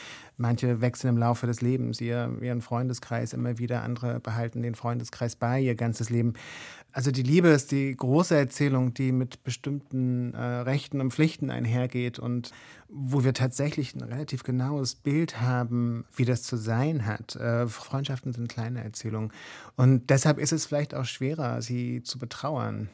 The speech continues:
wenn sie zu Ende gehen. Und auf die Frage, ob man, ähm, ja, den Knoten wieder aufnehmen soll, das Interessante ist, glaube ich, dass Freundschaften nur dann funktionieren, äh, wenn sie wirklich auf Freiwilligkeit beruhen,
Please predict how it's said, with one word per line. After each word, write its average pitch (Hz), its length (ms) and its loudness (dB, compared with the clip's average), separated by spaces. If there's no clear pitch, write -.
wenn 123 120 2
sie 120 140 -2
zu - 140 -6
Ende 120 240 -4
gehen. 110 320 -4
Und 127 520 8
auf 120 200 -2
die 131 140 4
Frage, 127 580 6
ob 123 160 0
man, 123 420 2
ähm, 117 360 0
ja, 123 160 -2
den 117 300 -4
Knoten 135 420 2
wieder 120 240 0
aufnehmen 127 480 0
soll, 117 300 4
das - 420 6
Interessante 139 640 6
ist, 147 240 2
glaube 139 260 6
ich, 127 100 0
dass 135 320 0
Freundschaften 131 680 -2
nur 139 180 2
dann 131 320 0
funktionieren, 123 1040 0
äh, 117 300 -4
wenn 117 360 -4
sie 120 240 -2
wirklich 127 640 0
auf 127 160 -6
Freiwilligkeit 123 800 -6
beruhen, 117 460 -12